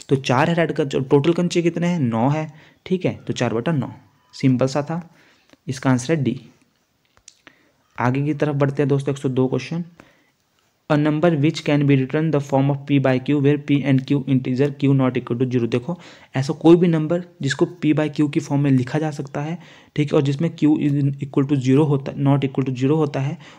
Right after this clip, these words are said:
वो होता है आपके पास रैशनल नंबर, ठीक है। और अगर इसकी जगह ऐसा होता है A, A by B की फॉर्म में लिखा जा सकता है और B is not equal to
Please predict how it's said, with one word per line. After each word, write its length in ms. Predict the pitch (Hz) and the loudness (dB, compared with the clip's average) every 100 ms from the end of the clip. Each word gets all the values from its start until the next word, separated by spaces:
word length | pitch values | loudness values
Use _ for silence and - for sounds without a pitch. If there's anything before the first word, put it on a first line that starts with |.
| - | -8
वो 200 | 127 143 | 2 4
होता 260 | 175 135 131 | 4 2 0
है 120 | 123 | -2
आपके 120 | 117 - | -4 -4
पास 200 | 170 - | -4 -2
रैशनल 400 | 113 104 - 123 | -4 -2 -2 -2
नंबर, 300 | 113 104 123 - _ - | -2 -4 -8 -16 _ -8
ठीक 160 | 165 | -6
है। 80 | 202 - - - - | -6 -10 -20 -14 -4
और 220 | 156 - - _ _ _ _ - | -2 -2 -8 _ _ _ _ -4
अगर 220 | 147 170 160 | 2 2 0
इसकी 260 | - - | -4 0
जगह 280 | 175 160 175 - - - | 2 2 0 -4 -12 -4
ऐसा 200 | 131 151 | -2 0
होता 220 | 156 147 | -2 0
है 160 | 156 - | -2 0
A, 160 | 139 143 | 2 2
A 340 | 135 - 143 | 0 2 4
by 160 | 135 139 | 6 4
B 220 | 123 139 143 | 4 2 4
की 100 | 165 | 0
फॉर्म 220 | 147 139 | 0 2
में 100 | 143 | 2
लिखा 220 | 135 156 | 2 -2
जा 120 | 151 | -4
सकता 320 | 143 143 - 139 | -4 -8 -4 -4
है 160 | 165 170 - - - | -4 -6 -16 -10 0
और 100 | 143 127 | 0 4
B 160 | 147 151 | 4 6
is 100 | 143 | 6
not 240 | 139 139 | 4 4
equal 260 | 139 139 131 | 0 0 0
to 120 | 135 | 0